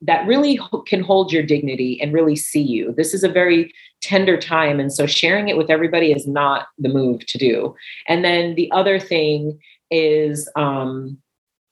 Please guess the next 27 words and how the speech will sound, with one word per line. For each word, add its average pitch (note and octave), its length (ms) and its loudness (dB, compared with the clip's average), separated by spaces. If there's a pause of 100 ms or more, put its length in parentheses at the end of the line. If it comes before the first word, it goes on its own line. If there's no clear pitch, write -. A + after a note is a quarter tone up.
(280)
you E3 140 4
know, D#3 280 4
if E3 360 0
your, E3+ 480 2
if E3 160 0
your E3+ 140 2
community F3+ 640 -2
isn't D3 320 -2
enough B2+ 480 -4 (100)
and D3 140 0
your C#3 200 -4
family E3 440 2
isn't C#3 260 -2
enough, B2+ 380 -2
or C3+ 140 0
if C3 100 -4
they D#3 280 2
are E3 120 2
not C#3+ 220 -2
supportive, B2+ 600 -2 (360)
finding G#3+ 320 0
a A3+ 100 -4
practitioner G#3+ 520 -2
you D#3 140 -2
can D3 140 -2
work B2+ 220 -2
with, A2+ 260 -2